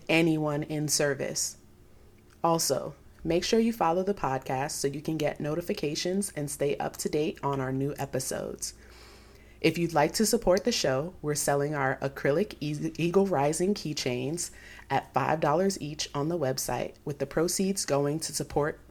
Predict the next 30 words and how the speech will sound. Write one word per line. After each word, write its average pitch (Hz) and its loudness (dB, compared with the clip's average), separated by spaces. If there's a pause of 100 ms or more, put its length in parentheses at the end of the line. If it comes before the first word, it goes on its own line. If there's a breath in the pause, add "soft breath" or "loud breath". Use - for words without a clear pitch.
podcasting 139 -2
expenses. - -6 (920 loud breath)
We're 151 2
hoping 170 4
to 233 0
continue 180 2
to 170 0
make 139 0
the 165 -2
podcast 143 -2
an 143 0
amazing 135 -2
resource 135 -2
for 127 -4
you. 117 -6 (960 loud breath)
And 160 4
we 151 2
are 147 0
planning 170 2
interviews 151 -2
with 143 -4
different 151 0
warrant 143 -2
officers 147 -2
across 135 0
the - -6
field, - -6 (1040 soft breath)
including 160 0
a 156 0
proponent, 170 0